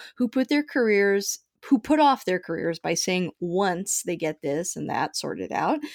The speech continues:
uh, but never succeeded, they put it off too long. Uh, so this describes the lead character,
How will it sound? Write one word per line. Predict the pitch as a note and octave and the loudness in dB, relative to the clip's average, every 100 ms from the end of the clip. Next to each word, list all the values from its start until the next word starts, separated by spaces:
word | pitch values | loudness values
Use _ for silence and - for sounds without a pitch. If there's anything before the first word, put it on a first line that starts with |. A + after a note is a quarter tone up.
| - - _ | -18 -20 _
uh, | G3 F#3+ | 4 4
but | F#3 G3+ | 4 4
never | G#3+ G#3+ A3+ C4+ | 4 6 4 2
succeeded, | B3+ C4 - - A#3 D4 F3 D3+ | 0 -4 -6 -4 0 2 2 0
they | F3 F3 | 0 -2
put | F#3+ | 0
it | E3+ | 0
off | F3+ - | -2 -4
too | - - | -10 -8
long. | - - - - - - | -8 -10 -14 -20 -18 -2
Uh, | F#3 F3+ | 0 2
so | G3 | 0
this | G3+ - | -2 0
describes | G3+ - F#3+ F#3 F#3 | -2 0 0 0 0
the | F3+ | -4
lead | E3+ F3+ - | -4 -6 -8
character, | - D#3 D#3 - - | -6 -6 -6 -12 -16